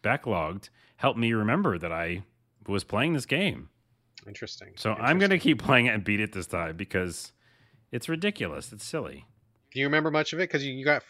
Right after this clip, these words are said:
Speaker 2: through forty-two percent. Are you remembering the jokes and stuff? Are you
Speaker 1: Yeah,
Speaker 2: remembering
Speaker 1: I'm
Speaker 2: the
Speaker 1: almost
Speaker 2: gameplay?
Speaker 1: remembering every section. Like, uh, like, early on, you, you have a golem that shows up that's your buddy,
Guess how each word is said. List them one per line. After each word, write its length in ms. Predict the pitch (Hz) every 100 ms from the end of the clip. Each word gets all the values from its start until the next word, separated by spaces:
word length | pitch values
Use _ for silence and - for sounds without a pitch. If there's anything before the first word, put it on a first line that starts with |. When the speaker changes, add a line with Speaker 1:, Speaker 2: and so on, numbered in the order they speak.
| - -
Speaker 2:
through 180 | 139
forty-two 460 | 113 127 135 127 143
percent. 340 | 113 147 139
Are 80 | 107
you 140 | 110 110
remembering 380 | 107 113 123
the 60 | 113
jokes 320 | 104 127 160
and 100 | 170
stuff? 240 | - 180 160
Are 20 |
you 40 |
Speaker 1:
Yeah, 80 | 160
Speaker 2:
remembering 240 | 113 117 120
Speaker 1:
I'm 60 |
Speaker 2:
the 40 | 147
Speaker 1:
almost 220 | 160 143
Speaker 2:
gameplay? 20 |
Speaker 1:
remembering 300 | 151 143 139
every 300 | 120 123 131
section. 560 | 120 117 113 101 80 87 _ _ _ _
Like, 280 | 127 127 127
uh, 80 | 131 -
like, 260 | 127 120 -
early 340 | 131 139 127
on, 300 | 123 117 101
you, 140 | 98 101 -
you 140 | 107 104
have 120 | 101
a 40 |
golem 440 | 90 98 120 101 78
that 120 | 78
shows 280 | - 78 80
up 140 | 76
that's 200 | 85 -
your 120 | 92
buddy, 420 | 80 101 78 71